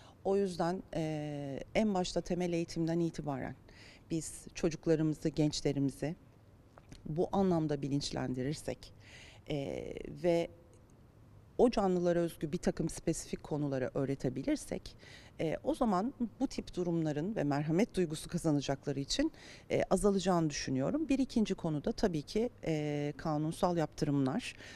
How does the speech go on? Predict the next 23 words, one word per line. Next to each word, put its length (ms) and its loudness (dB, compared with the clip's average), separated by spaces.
Bu 80 2
yaptırımların 680 2
kesinlikle 560 2
arttırılması. 840 0
Her 160 4
şeyden 320 2
önce 220 2
kanun 500 2
nezdinde 440 2
de 140 0
evet 260 2
çıkartıldı 580 -2
ama, 280 0
e, 100 6
algı 320 10
hala 480 4
mal 300 6
düzeyinde 760 0
bir 160 4
canlı 340 4
olduğu 440 2
için, 480 -2
e, 460 -2